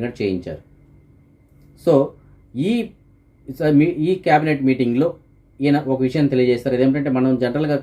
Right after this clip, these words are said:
కువైట్కి సంబంధించిన ప్రధానమంత్రిని షేక్ అని చెప్పేసి పిలుస్తుంటారు, షే-, మన ప్రధానమంత్రి అని చెప్పేసి పిలుస్తుంటాం. అయితే ఆయన సంబోధించేటువంటి విధానంలో కొత్త పదాన్ని తీసుకొచ్చారు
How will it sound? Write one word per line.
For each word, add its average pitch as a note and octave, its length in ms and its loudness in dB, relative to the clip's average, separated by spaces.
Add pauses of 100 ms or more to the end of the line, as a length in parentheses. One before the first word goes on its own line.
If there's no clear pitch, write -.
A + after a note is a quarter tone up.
కువైట్కి C#3+ 320 -2
సంబంధించిన C3+ 320 -2
ప్రధానమంత్రిని C3 520 0 (560)
షేక్ G#3+ 220 0
అని F#3 100 2
చెప్పేసి F3 260 -2
పిలుస్తుంటారు, E3 560 -4
షే-, D#3 160 -4
మన D3 100 2 (160)
ప్రధానమంత్రి C#3 560 2
అని B2+ 100 0
చెప్పేసి C3 260 0
పిలుస్తుంటాం. G#2+ 460 -8
అయితే C#3+ 180 -2 (200)
ఆయన C3+ 180 4 (120)
సంబోధించేటువంటి E3 680 0
విధానంలో C#3 380 2 (480)
కొత్త E3 280 -2
పదాన్ని D3 320 4
తీసుకొచ్చారు C#3 440 -2